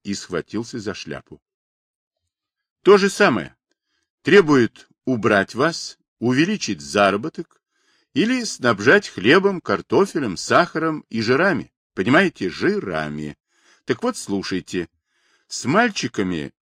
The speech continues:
в два дня сделать так, как они хотят. Отпустить их на вольные квартиры —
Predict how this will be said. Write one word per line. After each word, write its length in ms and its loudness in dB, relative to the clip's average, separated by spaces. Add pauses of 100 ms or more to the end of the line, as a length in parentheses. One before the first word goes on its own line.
в 140 -16
два 280 2
дня 320 0
сделать 540 0
так, 260 -2
как 240 -6
они 160 -4
хотят. 420 -10 (600)
Отпустить 720 -2
их 180 -8
на 220 0
вольные 400 0
квартиры — 680 -4